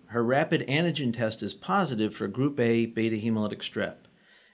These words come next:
As you start to prescribe penicillin, she reminds you that she thinks she had a penicillin allergy when she was one years old. You ask her what, what she knows about that allergy or if her mother remembers anything that happened, and she says she doesn't know, but she's been told never to take penicillin.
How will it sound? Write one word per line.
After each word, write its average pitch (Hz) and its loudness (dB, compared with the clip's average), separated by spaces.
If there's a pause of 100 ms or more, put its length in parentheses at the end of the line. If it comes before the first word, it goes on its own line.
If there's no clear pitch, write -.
As 151 2
you 165 4
start 220 2
to 180 -4
prescribe 143 2
penicillin, 127 0
she - -4
reminds 143 2
you 104 0
that 107 0
she 117 0
thinks 254 2
she 131 -2
had 120 2
a 104 -2
penicillin 147 0
allergy 113 2
when 107 2
she 110 -4
was 113 -2
one 110 2
years 107 0
old. 101 -4 (1040)
You 202 0
ask 311 0
her 156 4
what, 151 4 (220)
what 151 0
she - -2
knows 156 4
about 110 0
that 110 2
allergy 113 2
or 143 4
if 117 -2
her 110 -2
mother 120 2
remembers 123 0
anything 123 0
that 113 -2
happened, 139 -2 (240)
and 165 -2
she 175 0
says 160 2
she 113 -4
doesn't 120 2
know, 117 4
but 98 -2
she's 104 -2
been 110 0
told 104 0
never 117 2
to 131 -2
take 98 -6
penicillin. 98 -6